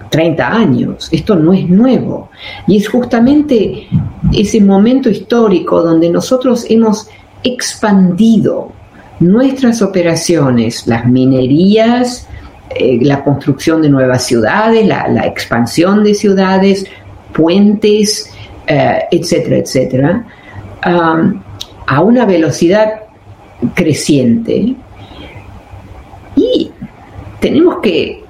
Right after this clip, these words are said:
desarrollar un discurso que incluye el hecho que quizás se nos fue la mano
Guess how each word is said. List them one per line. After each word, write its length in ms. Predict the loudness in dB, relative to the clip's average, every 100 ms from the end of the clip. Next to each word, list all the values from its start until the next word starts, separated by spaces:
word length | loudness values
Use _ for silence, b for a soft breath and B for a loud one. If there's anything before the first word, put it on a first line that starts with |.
| -20 -2
desarrollar 680 | 0 2 0 0 0 2 2
un 140 | 2
discurso 800 | 2 -2 0 2 2 -2 -6 -8 -12 -16 -18 -18 -18 -18 -18 -18 -18 -16 -16 -16 -14 -12 -4
que 380 | -2 -2 -4 -12 -16 -2
incluye 920 | 0 0 0 2 4 2 0 -6 -8 -12 -8 -8 -8 -12 -4
el 200 | -2 0
hecho 640 | 0 -2 -2 0 0 -2 -8 -10 -10 -8 -4 -4 -4 -2
que 200 | -2 0
quizás 840 | -4 0 0 0 -2 -6 -10 -10 -16 -18 -16 -12 -10
se 200 | -6 0
nos 200 | 2 2
fue 160 | 2 0
la 160 | 2 2
mano 380 | 0 -2 -6